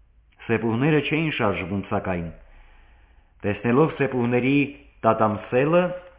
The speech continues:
Եղիշեն միջամտեց. «Տարակուսում եք ծառայելու ձեր հայրենիքին, մի՞թե ձեր նախարարը վեր է, քան ազգը հայոց»։ Գեդեոնը վիրավորվեց.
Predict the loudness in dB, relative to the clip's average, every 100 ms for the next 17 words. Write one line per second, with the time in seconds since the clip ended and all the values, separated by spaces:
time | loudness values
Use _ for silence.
0 | _ -6 -4 -2 -2 -2 -2 -2 -2 -2
1 | 0 0 -2 -12 -20 _ _ -20 -20 _
2 | _ _ _ -14 -6 -2 0 -2 -4 2
3 | 4 6 4 4 4 6 6 6 2 2
4 | 2 4 4 4 2 0 -2 -4 -2 -4
5 | -10 -18 _ _ -20 -20 _ _ -6 0
6 | 4 4 4 4 6 6 4 2 4 6
7 | 4 4 4 4 4 2 2 0 -8 -20
8 | -20 4 8 10 8 4 2 4 4 4
9 | 2 -2 -16 -20 _ _ _ -20 -20 -20
10 | _ _ _ _ -20 _ _ _ -12 -4
11 | 0 2 2 2 2 4 4 2 0 -4